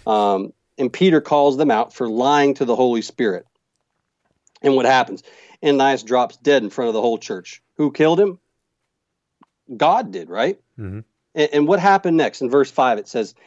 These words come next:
Speaker 1: "And great fear came upon all who heard of it."
Speaker 2: Yeah.
Speaker 1: His wife comes in, she follows up, and she's given the opportunity to tell the truth, and she lies, and immediately she falls dead. And what happens? It says, "Great fear came upon the whole church and all who heard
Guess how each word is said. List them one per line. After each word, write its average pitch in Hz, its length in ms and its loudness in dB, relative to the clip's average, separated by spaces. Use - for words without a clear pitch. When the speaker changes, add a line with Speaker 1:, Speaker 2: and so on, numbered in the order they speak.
Speaker 1:
"And 120 300 -4
great 156 500 0
fear 131 680 -2
came 151 440 -2
upon 127 380 -2
all 139 400 0
who 143 200 -6
heard 147 240 2
of 87 140 -8
it." 90 140 -16
Speaker 2:
Yeah. 110 240 -10
Speaker 1:
His 147 160 0
wife 135 280 0
comes 143 240 -2
in, 151 100 0
she 151 180 -8
follows 139 360 0
up, 160 180 2
and 113 200 -10
she's 156 240 -6
given 147 160 0
the 147 80 2
opportunity 147 420 -2
to 113 60 -8
tell 151 200 2
the 127 60 0
truth, 165 300 -2
and 107 100 -10
she 196 180 -4
lies, 117 360 2
and 131 80 -2
immediately 143 240 -2
she 214 180 -6
falls 107 320 -2
dead. 110 280 -8
And 104 80 -8
what 139 120 -4
happens? 180 400 0
It - 80 -20
says, 143 180 0
"Great 147 380 0
fear 180 260 2
came 143 240 -4
upon 135 300 -2
the 113 80 -4
whole 127 200 0
church 123 360 -6
and 117 80 -2
all 120 120 2
who 117 140 -4
heard 113 340 -2